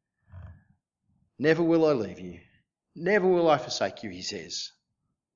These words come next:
What can man do to me? Don't be afraid. True contentment is rooted in trust in the goodness of God. As Christians, we're called upon to believe that God knows best how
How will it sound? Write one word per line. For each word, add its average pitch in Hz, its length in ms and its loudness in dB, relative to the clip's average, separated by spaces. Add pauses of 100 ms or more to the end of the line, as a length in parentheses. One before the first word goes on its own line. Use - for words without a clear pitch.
(260)
What 147 160 -14
can 139 100 -6
man 135 180 -4
do 123 80 0
to 131 60 -2
me? 156 80 -10
Don't 240 220 -4
be 135 100 -2
afraid. 90 360 -12 (1040)
True 254 280 6
contentment 110 720 0 (520)
is 147 180 -2
rooted 202 760 2 (100)
in 151 200 2
trust 156 540 0
in 143 140 -2
the 131 80 0
goodness 147 460 2
of 117 120 -8
God. 98 360 -4 (1400)
As 190 120 8
Christians, 208 360 2
we're 175 80 4
called 208 400 6
upon 185 220 2
to 156 60 4
believe 156 300 6
that 143 140 0
God 156 240 6
knows 175 520 4
best 135 360 4
how 147 320 2